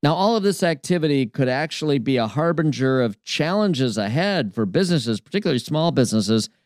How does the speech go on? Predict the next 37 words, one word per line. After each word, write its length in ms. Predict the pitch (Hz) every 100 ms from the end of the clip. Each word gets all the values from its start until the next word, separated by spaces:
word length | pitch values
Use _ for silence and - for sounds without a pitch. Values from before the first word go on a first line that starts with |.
| _ -
who 100 | 120
rely 380 | 110 131 165 156
on 100 | 127
these 180 | 113 -
platforms 840 | 113 107 101 - 117 113 113 -
to 180 | - 101
advertise, 840 | 135 151 165 127 - 90 98 117 - _ -
given 220 | 156 147
that 120 | 135
the 140 | 139 139
increased 360 | 139 139 123
demand 460 | 117 117 165 151 127
will 180 | 120 120
ultimately 420 | 135 165 127 107 107
drive 380 | 117 107 117 -
prices 380 | 123 117 110
up 280 | 131 156 127
to 120 | -
advertise 540 | 110 110 110 110 101 101
on 80 | 98
these 160 | 101
platforms 680 | - 107 90 - 101 104 101
and 60 | 107
others 360 | 135 98 90
online. 520 | 98 98 107 113 85 - _ _ -
So 140 | 160
while 220 | 185 202
this 180 | 196 170
is 80 | 139
clearly 480 | - 214 214 175 127
good 260 | 160 151
news 280 | 139 143 127
for 100 | 120
the 100 | 107
digital 460 | 98 143 127 113 107
marketing 500 | 135 170 139 104 92
space, 640 | - 104 98 95 -